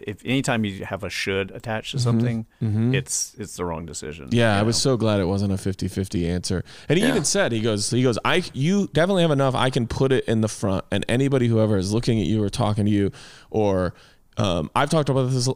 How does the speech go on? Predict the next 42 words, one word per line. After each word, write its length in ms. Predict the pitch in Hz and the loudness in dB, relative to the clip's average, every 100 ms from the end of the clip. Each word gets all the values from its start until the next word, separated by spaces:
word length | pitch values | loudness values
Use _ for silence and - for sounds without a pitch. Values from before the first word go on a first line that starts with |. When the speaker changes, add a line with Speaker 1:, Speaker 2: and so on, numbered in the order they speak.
| - | 0
Speaker 2:
a 80 | 120 | 2
lot, 340 | 123 131 - | 2 2 0
and 80 | 110 | 2
he 100 | 117 | 2
mentioned 400 | 113 110 117 104 | 2 2 0 0
it 40 | |
as 60 | 98 | 0
well, 280 | 104 107 113 | 2 2 0
that 160 | - | 0
we 80 | 120 | 2
have 80 | 131 | 4
mental 340 | 113 120 120 | 4 2 2
pictures 440 | 104 117 - 139 139 | 2 0 2 0 0
of 100 | 135 | 0
people. 260 | 143 160 | 0 2
You 120 | 123 | 2
were 80 | 110 | 2
talking 180 | 107 101 | 2 2
about 100 | 98 | 2
it 60 | 71 | 0
with 120 | 101 | 0
Woody 200 | 104 101 | 0 2
Harrelson. 420 | 101 104 - 156 147 - - | 2 0 0 -2 -4 -12 -4
And 140 | 127 | 0
so 320 | 107 123 117 113 | 2 4 2 0
Speaker 1:
Mm-hmm. 320 | - - 120 | -4 -2 2
Speaker 2:
mentally, 420 | 139 190 170 131 | 4 4 4 4
when 140 | 120 110 | 4 2
someone 380 | - 139 147 113 | 2 2 0 0
pictures 560 | 131 131 - 110 95 | 0 0 0 0 2
you, 220 | 92 90 82 | 0 0 0
they 120 | 110 | 2
will 140 | 123 120 | 4 4
always 420 | 110 117 113 107 | 4 4 2 2
picture 320 | 104 - 101 | -2 0 0
you 220 | 95 92 | 2 0
with 120 | 92 | 0
hair. 260 | 104 65 - | -2 -4 -6
You 220 | - 104 107 | -2 0 2
will 160 | 104 | 2
have 240 | 101 98 92 | 0 -2 -2
hair. 240 | 76 - | -6 -6